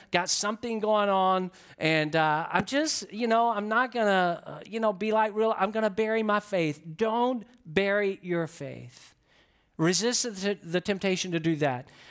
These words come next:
because it's the daily mix of your faith and your life that makes a huge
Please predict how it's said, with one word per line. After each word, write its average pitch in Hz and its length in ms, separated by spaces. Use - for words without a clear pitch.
because 185 460
it's 190 200
the 190 120
daily 269 640
mix 165 640
of 165 220
your 151 160
faith 151 760
and 156 200
your 156 120
life 147 600
that 139 220
makes 165 560
a 139 140
huge 123 800